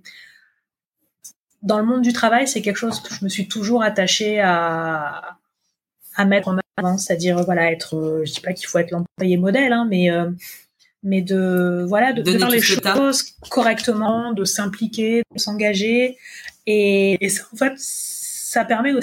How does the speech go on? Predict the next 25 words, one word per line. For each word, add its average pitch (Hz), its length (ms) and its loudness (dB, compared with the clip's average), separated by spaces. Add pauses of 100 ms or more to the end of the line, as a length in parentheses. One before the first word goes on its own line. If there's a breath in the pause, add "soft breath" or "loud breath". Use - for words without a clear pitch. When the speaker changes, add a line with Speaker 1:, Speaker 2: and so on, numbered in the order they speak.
(140)
Speaker 1:
à 277 40 -2
un 262 40 -4
moment 208 200 -2
donné 208 300 0
d'avoir 208 360 0
la 175 80 0
fenêtre 247 440 -2
pour 185 160 -10
dire 277 200 -2
ce - 60 -14
qu'on 190 180 -6
a 180 40 -2
envie 190 220 -4
de 202 60 -6
dire. 220 300 -4 (880)
Speaker 2:
Mhm. 190 60 -6
Speaker 1:
D'avoir 202 220 2
cette 208 180 0
légitimité 220 720 2
à 285 60 0
un - 20 -2
moment 220 240 -2
donné 202 300 2
pour, 214 340 -4
euh, 175 80 2